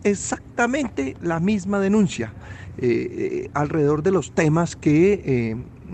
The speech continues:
se incumplen en el país. Ellos venían con un propósito, eh, que era, eh, conocer, digamos, cuáles serían, eh,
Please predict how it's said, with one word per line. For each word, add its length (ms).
se 160
incumplen 540
en 80
el 100
país. 480
Ellos 680
venían 720
con 320
un 160
propósito, 840
eh, 600
que 320
era, 480
eh, 420
conocer, 920
digamos, 520
cuáles 600
serían, 800
eh, 520